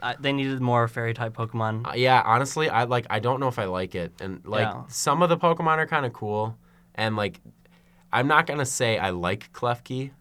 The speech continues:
Speaker 2: but I think his design is interesting.
Speaker 1: Yeah, his design is very interesting
Speaker 2: Yeah,
Speaker 1: from
Speaker 2: and
Speaker 1: a designer.
Speaker 2: Dude, and, like, those types are so cool. Steel Fairy, but, like,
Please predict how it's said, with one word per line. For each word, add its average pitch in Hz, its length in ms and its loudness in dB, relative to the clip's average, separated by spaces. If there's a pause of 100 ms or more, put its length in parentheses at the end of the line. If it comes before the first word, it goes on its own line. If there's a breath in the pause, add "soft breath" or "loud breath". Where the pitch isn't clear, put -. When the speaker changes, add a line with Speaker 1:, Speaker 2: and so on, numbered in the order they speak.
(120)
Speaker 2:
but 98 100 -6
I 98 80 -4
think 104 200 -6
his 92 100 -6
design 87 400 -4
is 95 100 -6
interesting. 107 360 -6
Speaker 1:
Yeah, 147 180 4
his 131 180 -2
design 139 340 -2
is 117 100 -4
very 113 220 -6
interesting 113 300 -8
Speaker 2:
Yeah, 95 360 0
Speaker 1:
from - 200 0
Speaker 2:
and 120 300 0 (320)
Speaker 1:
a 123 40 -12 (100)
designer. 110 440 -2 (120)
Speaker 2:
Dude, 127 360 -2
and, 151 220 2
like, 147 180 0
those 139 220 -2
types - 420 -4
are 123 40 -6
so 127 220 -4
cool. 127 300 -4
Steel 120 400 -6
Fairy, 120 520 -6
but, 110 260 -4
like, 104 380 -4